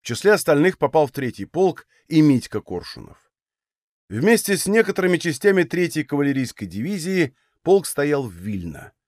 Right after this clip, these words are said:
В июне сотни выступили из города на Лунки. Теплился пасмурный летний день.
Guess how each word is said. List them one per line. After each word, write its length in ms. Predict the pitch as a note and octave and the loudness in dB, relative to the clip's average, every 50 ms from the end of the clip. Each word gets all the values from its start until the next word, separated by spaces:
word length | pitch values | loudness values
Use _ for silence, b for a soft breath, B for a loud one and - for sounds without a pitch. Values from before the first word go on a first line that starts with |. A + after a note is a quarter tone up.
| _ _ _ _ _ _ | _ _ _ _ _ _
В 140 | F2 F#2+ A#2 | -4 -2 -2
июне 380 | A#2 G#2+ C#3 F3+ G#3+ G#3+ G#3+ | 0 2 2 2 4 2 2
сотни 400 | G3 - - E3 G3 - - F#3+ | 0 0 -2 -2 -2 -2 0 0
выступили 560 | E3 C3 D#3 - - - F#3 - F3+ F3+ F3+ F3+ | 0 0 0 -2 -4 -8 -6 -6 -4 -2 -2 -2
из 180 | B2 C3+ F#2+ | -4 -6 -6
города 540 | F#2 G2+ B2 D3 D3+ D#3 D3 D3 D3+ C#3+ C3 _ _ _ | -4 0 2 2 2 4 2 2 2 2 0 _ _ _
на 160 | - A#2 C3+ | -2 2 2
Лунки. 600 | C3 B2+ A2+ G#2 F#2+ F2 D#2 - _ - D2+ - _ _ _ _ _ _ _ _ _ _ _ _ _ _ _ _ _ _ _ _ _ - | 2 2 2 -2 -4 -8 -10 -14 _ -20 -20 -20 _ _ _ _ _ _ _ _ _ _ _ _ _ _ _ _ _ _ _ _ _ 2
Теплился 520 | D#3 G3+ G#3 F3+ F3 F#3 D3+ - - D3 | 4 4 4 4 0 -2 -2 -2 -2 -2
пасмурный 680 | - _ - F#3+ G#3 G3 - E3+ F3 D#3+ D3+ D3+ D3 C#3 | -4 _ 2 2 2 2 0 -4 -4 -2 -2 -2 -2 -2
летний 440 | C3+ C#3 C#3 C3 - B2 B2+ B2 | -2 -4 -6 -6 -6 -8 -8 -8
день. 420 | G2+ E2+ E2 F#2+ F2+ E2+ E2 D#2 | -8 -10 -10 -10 -8 -8 -10 -12